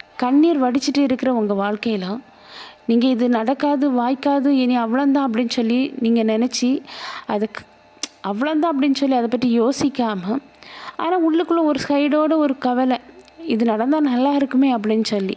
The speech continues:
அந்த காரியங்களை வர ஆண்டவர் அறிஞ்சிருக்கிறாரு.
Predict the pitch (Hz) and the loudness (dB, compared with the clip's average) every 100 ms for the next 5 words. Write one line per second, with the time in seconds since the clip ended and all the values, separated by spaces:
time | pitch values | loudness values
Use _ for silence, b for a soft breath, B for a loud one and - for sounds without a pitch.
0 | - - 214 220 277 269 247 233 214 208 | -8 -8 -4 -4 -2 -2 -2 0 0 0
1 | 220 254 214 208 202 190 175 175 185 185 | 0 -2 -2 -2 -2 -4 -6 -4 -4 -4
2 | 190 | -6